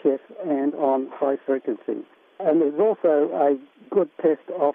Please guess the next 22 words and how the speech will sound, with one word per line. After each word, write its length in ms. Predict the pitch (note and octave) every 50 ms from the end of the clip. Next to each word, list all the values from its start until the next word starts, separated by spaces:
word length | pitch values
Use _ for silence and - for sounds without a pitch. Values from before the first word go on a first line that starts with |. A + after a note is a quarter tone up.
| -
communication 760 | - - D3+ D3+ D3 D3+ C#3+ - D#3 D3 D#3 D#3 - C#3+ B2 A#2 - -
skills 320 | - C#3+ C#3+ C#3+ C#3 C3+ - _ - - - - _ -
in 320 | D#3 D3 D3 C#3+ C#3 C#3 - _
this 220 | - A#2+ C#3 D3 - - _
particular 540 | - C#3 - - D3 - - D3 C3 C3+ C3
environment. 580 | B2 B2 A2+ B2 C3+ B2+ C3 B2 A2+ A2 G2 - - _ _ _ _ - - - - - - - - - - - - _ _ _
The 100 | E3 E3
network 480 | E3 F3+ G#3 A3+ - F3 E3+ E3 D#3 - - -
that 160 | F3 D#3 C#3+
is 180 | D#3+ D3+ C#3 C3 - -
set 160 | E3+ D3+ D3
up 140 | D3+ C#3+ - _ _ D#3
is 320 | F3 G3+ E3 C#3 C3 C3+ - _
primarily 640 | - E3 D#3+ D3+ D3 D#3 D3+ D#3 D3 D3 C#3+ C#3 D3
on 320 | D3+ D3 C3 C3+ C#3 D3 - - F3
H 160 | F3+ E3+ - -
F 180 | E3+ E3+ E3+ - - _ _ - - - - _
with, 180 | C#3+ C#3+ C#3+ C#3+ - _ - -
uh, 380 | D3 C3 C3+ C3+ - - - - - C3+
V 140 | G3 G3+ F#3+ E3
H 100 | - - -
F 100 | C#3+